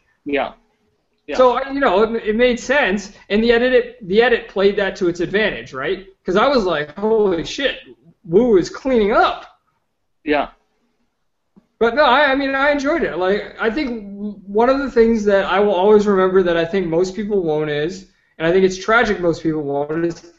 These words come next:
Speaker 2: how good of a performance Wu gave and how much it can teach you about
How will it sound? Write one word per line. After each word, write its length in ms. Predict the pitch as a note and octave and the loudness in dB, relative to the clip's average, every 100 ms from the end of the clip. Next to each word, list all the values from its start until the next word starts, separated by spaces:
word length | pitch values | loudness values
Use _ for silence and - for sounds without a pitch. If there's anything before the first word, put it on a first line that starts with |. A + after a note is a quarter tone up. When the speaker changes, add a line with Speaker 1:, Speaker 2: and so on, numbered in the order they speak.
| _ | _
Speaker 2:
how 220 | - G#3+ G#3+ | -2 2 4
good 100 | A#3 | 4
of 80 | G#3+ | 2
a 60 | |
performance 500 | G3+ F#3+ G3+ F#3+ F#3 | 0 -2 0 2 0
Wu 380 | F#3 F3 F#3 E3+ D#3 | 2 4 4 2 -2
gave 520 | F#3 F#3+ B2 - _ _ - | 0 0 -2 -8 _ _ -10
and 100 | E3 | -8
how 160 | E3 G3+ | -2 0
much 220 | G#3+ G#3 | 0 -2
it 80 | G3 | -6
can 140 | E3+ | -8
teach 380 | - A3+ G#3+ - | -8 -6 -6 -4
you 200 | F#3 D#3 | -4 -4
about 560 | D3+ E3 F3 D#3+ C3+ | -4 -4 -2 -2 -6